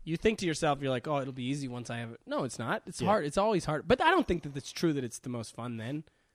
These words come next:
Speaker 2: Yeah,
Speaker 1: It's
Speaker 2: I
Speaker 1: more fun now than it's ever been for me.
Speaker 2: But I think you forget about the problems you had back then. I think we just
Speaker 1: Oh,
Speaker 2: think about
Speaker 1: definitely.
Speaker 2: the good times.
Speaker 1: They feel like nothing.
Speaker 2: Yeah, it's
Speaker 1: That's
Speaker 2: like
Speaker 1: why you can't teach stand-up if you're,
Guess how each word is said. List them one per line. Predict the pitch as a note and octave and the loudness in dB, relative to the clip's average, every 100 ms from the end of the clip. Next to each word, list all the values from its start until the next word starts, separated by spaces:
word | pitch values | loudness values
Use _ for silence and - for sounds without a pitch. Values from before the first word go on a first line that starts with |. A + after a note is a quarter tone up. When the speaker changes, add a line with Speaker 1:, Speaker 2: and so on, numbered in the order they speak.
| _ _ | _ _
Speaker 2:
Yeah, | A2+ G#2 F2+ | -4 -2 0
Speaker 1:
It's | C#4+ | 0
Speaker 2:
I | E3 | 2
Speaker 1:
more | D3+ | 0
fun | - C3+ | 0 0
now | C3 D3+ F3 | 2 4 4
than | F3 | 2
it's | E3 | 2
ever | F#3 G#3 | 2 2
been | C#3 B2+ | 0 -2
for | B2 | -4
me. | B2+ D#3+ D3 | -2 0 0
Speaker 2:
But | C#3+ | 0
I | B2 | 2
think | D3 | 2
you | B2 | 0
forget | - B2+ G#2+ B2 | -4 -4 0 0
about | A#2 A2+ | 0 -2
the | - | -4
problems | - G#2+ A#2 G2+ | -2 -2 -2 -4
you | |
had | G2 F#2 | -4 -4
back | F2+ F2 | -6 -8
then. | G2 F2 | -12 -10
I | A2 | -8
think | - A2+ - | -6 -6 -6
we | |
just | A2 G#2 | -6 -2
Speaker 1:
Oh, | A#3+ | 0
Speaker 2:
think | F#3+ | 2
about | G3 | 2
Speaker 1:
definitely. | F#3 B2+ | 2 0
Speaker 2:
the | A2+ | -2
good | |
times. | G2+ C3+ E3 D#3+ | -2 -2 -2 -2
Speaker 1:
They | D#3 | -2
feel | F#3 | 0
like | D#3 C#3 | 0 0
nothing. | E3+ - F#2+ | -4 -6 -6
Speaker 2:
Yeah, | A2+ G2+ | -2 -2
it's | - | 0
Speaker 1:
That's | G#3 | 2
Speaker 2:
like | D4 | 4
Speaker 1:
why | |
you | B3+ G#3+ | 4 2
can't | G#3 F3 - | 0 -2 -4
teach | F#3+ - - | -6 -6 -6
stand-up | - E3+ D#3 B2+ | -2 0 0 -4
if | C3 C#3 | -6 -2
you're, | C3 B2 A#2 | -2 -2 -6